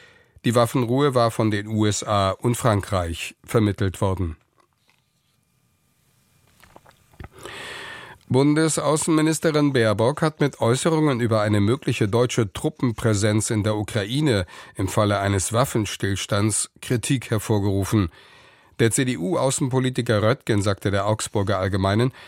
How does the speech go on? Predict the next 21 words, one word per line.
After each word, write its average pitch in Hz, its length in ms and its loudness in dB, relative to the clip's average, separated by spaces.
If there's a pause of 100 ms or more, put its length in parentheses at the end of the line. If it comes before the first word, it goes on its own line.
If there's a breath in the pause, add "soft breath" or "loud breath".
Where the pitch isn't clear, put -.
(180 loud breath)
er 120 120 2
habe 165 220 2
für 139 300 2
dieses 135 460 0
voreilige 110 560 2
und 98 260 -2
leichtfertige 107 800 0
Reden 123 340 0
über 95 240 -2
deutsche 110 460 0
und 101 180 -2
europäische 104 640 0
Militäreinsätze 101 960 0 (300 loud breath)
kein 95 240 2
Verständnis. 87 800 -4 (760 loud breath)
Die 127 80 0
Äußerungen 113 640 2
der 98 120 0
Ministerin 101 540 0
seien 95 400 2
gedankenlos. 98 960 0